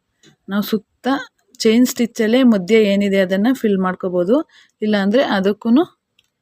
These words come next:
ಲೋಡ್ ಸ್ಟಿಚ್ಚನ್ನೇ ಹಾಕೋಬೋದು, ಯಾವುದಾದ್ರೂ ಹಾಕೋಬೋದು. ಇಲ್ಲಾಂದ್ರೆ ಫ್ರೆಂಚ್ ನಾಟ್ ಹೇಳ್ಕೊಟ್ಟಿದ್ದೀನಿ ನೋಡಿ, ಫ್ರೆಂಚ್ ನಾಟನ್ನು ಹೇಳ್ಕೊಟ್ಟಿದ್ದೀನಲ್ಲ, ಆ ಫ್ರೆಂಚ್ ನಾಟನ್ನಾದ್ರೂ ಯೂಸ್ ಮಾಡ್ಕೊಂಡು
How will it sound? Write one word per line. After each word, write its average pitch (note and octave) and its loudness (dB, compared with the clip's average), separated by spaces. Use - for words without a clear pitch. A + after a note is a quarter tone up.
ಲೋಡ್ G#3+ 2
ಸ್ಟಿಚ್ಚನ್ನೇ G#3+ -2
ಹಾಕೋಬೋದು, F#3 -2
ಯಾವುದಾದ್ರೂ G3+ 0
ಹಾಕೋಬೋದು. G3 0
ಇಲ್ಲಾಂದ್ರೆ G3 0
ಫ್ರೆಂಚ್ G#3+ 0
ನಾಟ್ G#3+ 0
ಹೇಳ್ಕೊಟ್ಟಿದ್ದೀನಿ G3+ 0
ನೋಡಿ, G3 2
ಫ್ರೆಂಚ್ G#3 0
ನಾಟನ್ನು G3+ 0
ಹೇಳ್ಕೊಟ್ಟಿದ್ದೀನಲ್ಲ, F#3 -2
ಆ G3 2
ಫ್ರೆಂಚ್ F#3+ -4
ನಾಟನ್ನಾದ್ರೂ G3 0
ಯೂಸ್ G3 2
ಮಾಡ್ಕೊಂಡು F#3+ -4